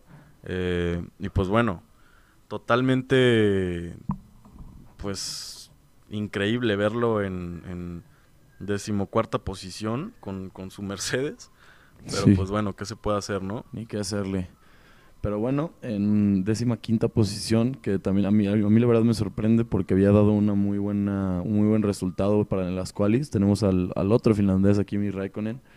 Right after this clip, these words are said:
Speaker 2: que, pues, si no me equivoco, salió en octava posición.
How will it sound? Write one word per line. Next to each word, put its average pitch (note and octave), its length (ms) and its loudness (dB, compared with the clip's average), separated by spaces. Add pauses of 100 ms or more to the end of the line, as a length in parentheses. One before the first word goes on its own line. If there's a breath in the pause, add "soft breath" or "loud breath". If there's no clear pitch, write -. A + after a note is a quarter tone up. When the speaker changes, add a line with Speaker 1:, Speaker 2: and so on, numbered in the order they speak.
(380 soft breath)
Speaker 2:
que, G2 460 -4
pues, G2 140 -8
si - 180 -6
no A2 120 0
me B2 100 0
equivoco, A2+ 600 0
salió G2+ 760 -2
en G2+ 160 -6
octava A2+ 600 -6
posición. B2 600 -6